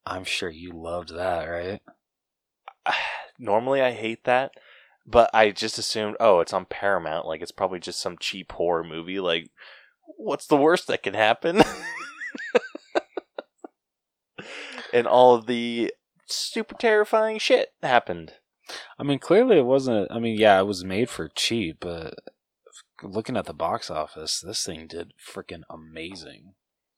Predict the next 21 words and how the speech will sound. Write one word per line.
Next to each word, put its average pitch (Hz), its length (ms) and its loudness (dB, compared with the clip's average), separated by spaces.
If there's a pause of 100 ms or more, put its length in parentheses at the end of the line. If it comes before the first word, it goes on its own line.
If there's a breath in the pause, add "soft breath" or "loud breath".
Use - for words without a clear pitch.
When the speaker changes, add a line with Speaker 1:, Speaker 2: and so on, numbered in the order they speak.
(160)
Speaker 2:
It 143 180 0
did 135 380 2 (440)
phenomenally 98 1000 2
well. 69 360 -8 (100)
Speaker 1:
Like, 92 220 -16 (260)
god 101 300 0 (140)
damn. 85 500 -4 (520)
Speaker 2:
This 131 300 -2
had 165 180 2
a 123 100 2
seventeen 117 840 -2
million 104 300 -2
dollar 101 260 4
budget, 87 500 -2 (480)
and 107 160 2
its 101 160 -6
box - 440 2
office 107 420 2
right 104 160 0
now 107 520 0
is 92 640 -2